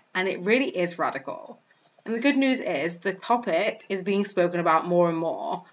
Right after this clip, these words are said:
We are definitely, as a society, moving in the right direction of, like, actual self-care, um, and actually realizing that it doesn't come as, as a cost, it comes a-, as a gain. And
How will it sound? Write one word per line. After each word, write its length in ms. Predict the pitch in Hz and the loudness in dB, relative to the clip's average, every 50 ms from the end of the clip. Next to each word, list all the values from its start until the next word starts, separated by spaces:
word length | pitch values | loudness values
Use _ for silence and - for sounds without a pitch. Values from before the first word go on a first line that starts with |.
| _ _ | _ _
We 80 | 170 180 | 0 2
are 140 | 180 180 | 2 2
definitely, 720 | 180 - 208 208 214 214 - 240 220 - 196 190 190 180 - | 2 4 4 4 4 4 0 -4 -4 -2 0 2 2 2 2
as 160 | 180 180 180 | 0 -2 -2
a 80 | 214 214 | -4 -6
society, 760 | - 226 - - 226 214 214 196 196 190 180 165 170 170 165 | -8 -12 -4 -2 0 2 2 0 0 0 -2 0 0 0 -2
moving 520 | 185 190 196 202 220 233 226 202 180 175 175 | -2 0 0 2 2 2 2 2 2 2 2
in 100 | 175 175 | 0 0
the 80 | 175 | 2
right 260 | 175 175 180 180 180 | 6 6 6 6 6
direction 840 | - 175 170 165 165 170 - - - - 131 - 156 - 226 240 240 - - - _ - | 4 4 4 4 4 2 0 0 -4 -6 -6 -4 -2 -2 -2 -2 -4 -6 -12 -14 _ -8
of, 160 | 165 170 180 | -4 2 4
like, 340 | 170 165 170 170 170 - _ - _ _ | 4 4 4 2 0 -8 _ -20 _ _
actual 480 | 190 180 185 - - - 190 185 180 | 2 2 2 0 -2 0 2 2 2
self-care, 880 | 175 - 208 185 180 175 - - - 196 185 180 180 180 180 185 180 - - - - - - | 2 2 4 4 4 2 2 -2 0 2 4 4 4 4 2 0 -2 -6 -14 -20 -20 -6 0
um, 380 | 185 190 185 185 185 180 175 | 4 4 6 6 6 4 2
and 100 | 185 180 - | 0 -2 2
actually 760 | - 202 196 - - - - 190 190 185 185 185 185 175 - - | 2 2 2 0 -4 0 4 6 6 8 8 8 8 6 2 0
realizing 920 | 180 190 190 185 180 175 180 180 175 175 180 175 175 175 180 180 175 175 - - - _ _ | 4 6 6 8 8 8 6 6 6 4 4 4 4 4 2 0 -2 -6 -10 -18 -20 _ _
that 320 | 180 175 175 170 - - | 12 12 12 12 10 6
it 100 | 160 - | -2 0
doesn't 240 | - 190 180 180 180 | 2 2 4 4 2
come 220 | 180 - 180 175 160 | 0 0 0 2 2
as, 200 | 160 170 165 - - - - - | 2 0 -2 -6 -14 -14 -8 -6
as 140 | 180 175 | -6 -6
a 40 | 170 | -6
cost, 320 | - - 180 175 170 170 156 | -4 2 2 2 2 2 -4
it 60 | - | -6
comes 240 | - 180 170 160 165 | -4 -4 -4 -2 -2
a-, 160 | 156 - - _ _ _ | -4 -4 -6 _ _ _
as 140 | 180 170 175 | -8 -6 -4
a 60 | 175 | -4
gain. 580 | 170 175 175 165 139 - - 220 247 277 302 294 - - - - - - - - - _ | 0 0 0 0 0 -2 -2 -2 -2 -2 -2 -4 -4 -12 -20 -20 -20 -20 -20 -20 -18 _
And 720 | - 185 180 175 175 170 170 170 170 170 170 170 175 175 | 0 4 6 6 8 8 6 6 4 4 2 0 -2 -6